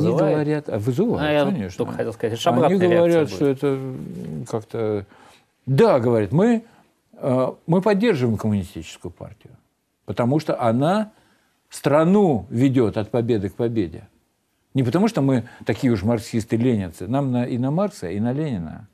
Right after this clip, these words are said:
Speaker 1: У
Speaker 2: в
Speaker 1: меня
Speaker 2: общем-то.
Speaker 1: вопрос следующий,
Speaker 2: Да,
Speaker 1: вот один
Speaker 2: да,
Speaker 1: есть. Ага.
Speaker 2: да. Просто, э, неважно, какого цвета кошка. Красного
Speaker 1: И
Speaker 2: или, да, а вот эта кошка красная, она сейчас приносит, м, она ловит мышей.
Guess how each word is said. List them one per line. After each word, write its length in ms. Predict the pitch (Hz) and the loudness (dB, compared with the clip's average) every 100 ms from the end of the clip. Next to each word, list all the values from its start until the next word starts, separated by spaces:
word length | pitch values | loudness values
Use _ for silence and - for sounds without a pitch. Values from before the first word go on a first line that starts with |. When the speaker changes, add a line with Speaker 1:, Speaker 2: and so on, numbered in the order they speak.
| _ _ _ | _ _ _
Speaker 1:
У 60 | 113 | 0
Speaker 2:
в 40 | |
Speaker 1:
меня 140 | 139 | 2
Speaker 2:
общем-то. 200 | 120 101 | 2 0
Speaker 1:
вопрос 360 | 131 131 139 107 | 0 0 -2 -2
следующий, 360 | - 110 101 123 | -2 -2 -2 2
Speaker 2:
Да, 180 | 127 95 | 2 4
Speaker 1:
вот 60 | |
один 240 | 107 101 - | 0 -2 0
Speaker 2:
да, 120 | 123 | 0
Speaker 1:
есть. 140 | 90 90 | 0 -6
Ага. 220 | 107 113 | -12 -6
Speaker 2:
да. 220 | 107 92 - _ _ _ _ _ | -6 -6 -14 _ _ _ _ _
Просто, 480 | 160 170 - 156 147 - _ _ - - _ _ - | 0 2 4 0 0 -8 _ _ -20 -20 _ _ -10
э, 360 | 147 139 151 - _ _ - | -2 0 -2 -8 _ _ 0
неважно, 440 | 165 214 226 127 | 2 4 2 0
какого 320 | 110 101 104 | -4 -4 -4
цвета 320 | 95 107 85 101 | -4 -6 -8 -10
кошка. 440 | 139 113 - 82 _ _ _ _ _ _ _ _ _ _ _ _ - | -10 -10 -14 -20 _ _ _ _ _ _ _ _ _ _ _ _ -2
Красного 680 | 160 196 220 135 92 82 - - | 2 4 2 0 -2 -4 -10 -10
Speaker 1:
И 80 | 147 | -8
Speaker 2:
или, 560 | 131 139 190 190 185 180 | -6 0 4 4 4 4
да, 200 | 151 - | 2 4
а 240 | 160 185 - | 2 2 0
вот 200 | 165 170 | 2 2
эта 300 | 311 311 196 | 2 2 0
кошка 440 | - 156 107 - | 2 2 2 -6
красная, 540 | - 135 151 113 98 80 95 - - _ _ - | -4 2 2 0 -6 -8 -12 -20 -20 _ _ -2
она 300 | 127 175 254 | 0 2 2
сейчас 480 | 185 120 175 233 - | 0 0 2 0 -2
приносит, 600 | - 123 139 196 190 165 _ _ _ - | -4 -2 0 0 -2 -6 _ _ _ -6
м, 100 | 131 | -2
она 200 | 135 143 | 0 2
ловит 280 | 160 135 120 | 4 2 0
мышей. 320 | 127 - 90 | -4 -2 -6